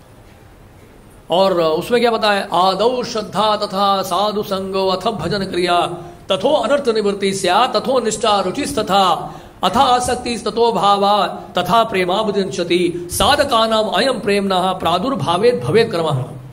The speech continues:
श्रद्धा से लेकर प्रेम तक का ये सबसे पहले स्तर बताया है,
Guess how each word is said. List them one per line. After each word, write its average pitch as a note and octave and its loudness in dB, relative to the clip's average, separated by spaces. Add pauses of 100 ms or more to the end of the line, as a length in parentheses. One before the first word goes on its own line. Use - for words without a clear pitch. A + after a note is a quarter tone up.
(1200)
श्रद्धा G3+ 2
से G#3+ -2
लेकर F#3+ 2 (440)
प्रेम B3+ 2
तक F#3+ -2
का F3+ -2
ये G3 -2
सबसे - -6
पहले E3 -4
स्तर G3 -2
बताया D#3 -4
है, A#2+ -6